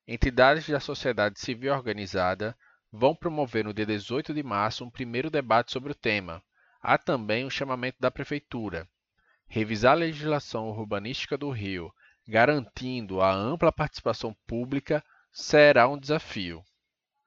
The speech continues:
Mas estamos curiosos também em saber o que vem por aí para vocês, caras e caros ouvintes.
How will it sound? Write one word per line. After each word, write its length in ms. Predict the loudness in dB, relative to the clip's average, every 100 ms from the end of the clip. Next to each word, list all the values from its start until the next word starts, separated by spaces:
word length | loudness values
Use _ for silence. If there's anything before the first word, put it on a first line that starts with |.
| _ _ -20 -20 -20 _ 0
Mas 480 | 6 6 6 2 -4
estamos 440 | -2 2 2 2
curiosos 500 | 4 6 6 4 0
também 640 | 2 4 4 2 0 -4
em 60 | -2
saber 260 | 0 2 0
o 60 |
que 160 | -2 -2
vem 180 | -2 -2
por 200 | 0 2
aí 180 | 2
para 280 | 4 4 4
vocês, 840 | 2 -4 -6 2 4 6 2 -2 -6
caras 500 | 4 6 6 4 -2
e 60 |
caros 460 | -4 2 4 4 -2
ouvintes. 840 | -6 -6 -8 -8 -10 -12 -14 -14